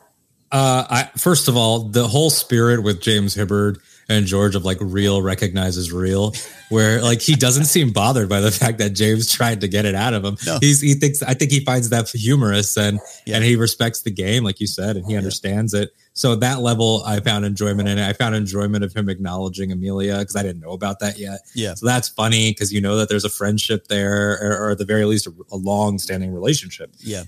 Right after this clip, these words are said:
Speaker 1: Um, so there's a lot of, like, band get back together spirit in here,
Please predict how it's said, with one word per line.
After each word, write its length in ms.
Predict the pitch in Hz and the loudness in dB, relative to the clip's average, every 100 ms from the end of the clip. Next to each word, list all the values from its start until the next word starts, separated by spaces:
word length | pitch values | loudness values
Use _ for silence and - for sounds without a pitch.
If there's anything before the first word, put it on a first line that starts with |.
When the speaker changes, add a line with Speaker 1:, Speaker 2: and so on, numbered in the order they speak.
| - | -4
Speaker 1:
Um, 440 | 110 107 101 98 - _ _ _ | 0 2 0 -2 -6 _ _ _
so 180 | - 139 | 0 2
there's 200 | 143 117 | 4 2
a 40 | |
lot 380 | 123 127 139 147 | 2 2 2 4
of, 260 | 131 117 - _ _ _ _ _ _ | 2 2 -4 _ _ _ _ _ _
like, 220 | 120 110 - - | -2 -2 -2 -2
band 380 | 110 104 107 101 | 2 4 2 2
get 180 | 104 - | 0 0
back 160 | 104 | -2
together 380 | - 82 92 117 | -2 -4 -2 -2
spirit 580 | 135 - 156 147 151 151 147 | -2 -2 0 2 0 -2 0
in 60 | |
here, 400 | 143 135 165 170 | 2 4 2 0